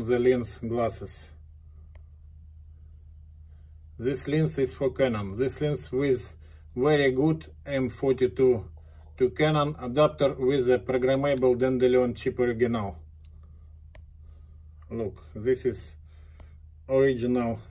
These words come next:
Dandelion chip Lushnikov. With this adapter there are, there is no problem with the mirror on the full frame cameras. Look.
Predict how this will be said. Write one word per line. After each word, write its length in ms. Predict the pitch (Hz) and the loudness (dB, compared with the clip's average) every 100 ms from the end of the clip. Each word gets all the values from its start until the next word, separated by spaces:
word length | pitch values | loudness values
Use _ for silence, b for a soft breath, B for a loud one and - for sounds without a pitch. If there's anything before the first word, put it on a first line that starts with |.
| 107 | -2
Dandelion 760 | 123 123 117 120 120 117 104 - | 0 0 0 0 0 -2 -6 -12
chip 320 | - 123 107 | -6 -6 -4
Lushnikov. 560 | 117 113 - 101 101 92 - - - b b b b b b b - - 113 | -6 -6 -8 -10 -10 -12 -14 -20 -20 b b b b b b b -20 -16 -6
With 360 | 123 160 139 | 0 2 2
this 200 | 147 135 | 0 0
adapter 440 | 135 147 156 139 120 | 0 0 0 0 0
there 220 | 123 135 | 2 4
are, 460 | 139 135 135 - - - - - 123 | 4 4 0 -10 -20 -20 -20 -18 -8
there 220 | 127 147 | -2 2
is 240 | 147 110 | 0 0
no 220 | 143 151 | 0 0
problem 600 | 123 139 143 143 143 147 | 0 0 2 2 0 -2
with 280 | 120 135 117 | 0 2 2
the 100 | 127 | 2
mirror 400 | 131 139 139 135 131 | 2 4 4 2 0
on 240 | 127 123 | -2 2
the 160 | 123 123 | 2 2
full 280 | - 131 | 2 2
frame 380 | 127 127 127 117 - b b b b - | 4 4 2 0 -8 b b b b -8
cameras. 680 | - 127 117 101 98 - - - - - - - - - - - - - - - - - - - | 0 0 0 -4 -8 -12 -18 -18 -18 -16 -16 -16 -14 -14 -16 -20 -20 -20 -20 -20 -20 -20 -20 -16
Look. 440 | 117 120 110 - | -4 -2 -2 -6